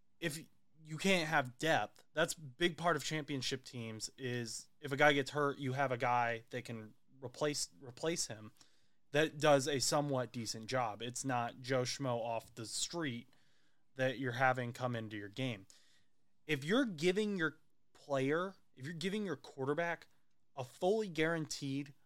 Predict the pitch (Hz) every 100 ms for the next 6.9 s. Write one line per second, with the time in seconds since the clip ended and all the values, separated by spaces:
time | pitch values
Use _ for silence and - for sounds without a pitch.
0 | - - - 123 135 165 165 180 - _
1 | _ _ - _ - 254 277 208 165 151
2 | - _ _ _ - 156 196 - - 202
3 | 160 120 - _ 147 143 180 139 220 151
4 | 107 120 143 143 165 151 185 - 139 113
5 | - - - - 175 180 107 113 120 120
6 | 135 131 - 127 - 147 107 104